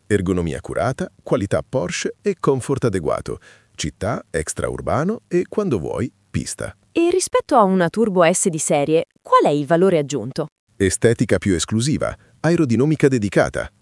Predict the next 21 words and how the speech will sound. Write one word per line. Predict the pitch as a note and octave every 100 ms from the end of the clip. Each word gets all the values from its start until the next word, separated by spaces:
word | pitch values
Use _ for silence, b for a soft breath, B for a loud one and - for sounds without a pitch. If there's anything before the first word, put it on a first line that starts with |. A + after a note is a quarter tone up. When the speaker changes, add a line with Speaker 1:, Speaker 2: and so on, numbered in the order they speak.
| _ -
Speaker 1:
abitacolo | G2+ F2+ A2+ A2+ A#2 G2
personalizzato | G2 - G2+ F2+ F2 F#2+ C3+ C#3
con | - G2+
dettagli | F#2 - C#3 A#2+
unici, | E3 F#2+ C#2 - B1 b b b -
in | A3 A#3
più | G#3+ C4
la | C3+ G#2+
rarità | A#2 A#2+ G#2+ C#3
della | G2+ C#2+
serie | - G2 E2
limitata. | E2 B2 E3+ E2 A1 b b b b _
Parla | - G2+ G#3 G2
a | E2
chi | G2+
vive | C3+ C#3+
l'auto | F2+ A#2+ C3+ C3
come | - G2+ F2+
oggetto | D2 A2 A#2 G#2+
di | D#2
culto. | - A#1+ - A#1+